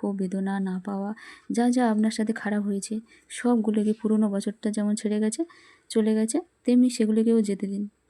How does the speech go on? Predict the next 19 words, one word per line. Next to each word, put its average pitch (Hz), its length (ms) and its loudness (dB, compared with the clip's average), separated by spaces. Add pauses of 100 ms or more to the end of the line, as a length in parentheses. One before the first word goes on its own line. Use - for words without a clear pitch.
(200)
ধরে 240 320 8
রাখবেন 208 360 4
না 190 160 -2 (200)
যেগুলো 208 440 2 (140)
আপনাকে 202 460 0
কষ্ট 202 260 -4
দেয়, 190 220 -6 (360)
ভাগ 208 200 2
ভাগ 226 180 2 (160)
করে 220 200 2
তাড়িয়ে 196 260 0
দিন। 190 260 -4 (500)
জানি 208 400 0
হয়তো 220 380 -2
সহজে 220 360 2
সম্ভব 220 360 2
নয় 202 260 -2
সেটা, 202 280 -10 (320)
কিন্তু 254 320 6